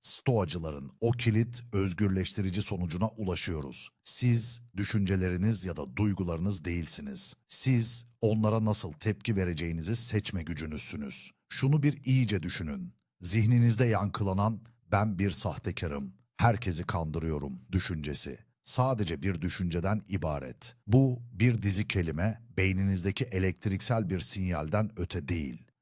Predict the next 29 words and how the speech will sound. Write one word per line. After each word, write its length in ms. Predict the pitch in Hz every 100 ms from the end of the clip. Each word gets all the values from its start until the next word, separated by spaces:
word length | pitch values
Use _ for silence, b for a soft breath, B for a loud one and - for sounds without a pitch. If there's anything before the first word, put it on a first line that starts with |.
| -
Siz 320 | - 139 123 120
ona 240 | 104 117
inanmaya 600 | 101 98 95 92 85 76
karar 400 | - 90 117 107
verip 220 | 98 113 117 -
onu 280 | - 98 120
kişiliğinizin 800 | 120 98 98 87 95 95 101 117
bir 140 | 92 117
parçası 540 | 120 92 82 101 -
haline 460 | 117 92 85 76 71
getirene 500 | 92 98 101 101 120
kadar 440 | 110 98 113 - b b b -
o 200 | 120 135
ne 160 | 101 82
nesnel 500 | 82 - 117 113 90
bir 100 | 87
gerçek 600 | 87 90 87 120 120 117
ne 240 | 90 117
de 160 | 98 76
bir 160 | 120 -
olgudur. 540 | 113 80 80 87 73 67 - - 95
Düşüncelerinizi 920 | 98 123 113 117 117 110 107 87 69 - -
bilincinizin 680 | 110 117 120 113 120 113 135
gökyüzünde 580 | 107 127 117 98 98 107
süzülen 560 | 120 101 90 101 110 92
bulutlar 380 | 98 95 117
olarak 500 | 120 107 87 101 123
hayal 300 | 98 92 76
edin. 360 | 69 65 67 60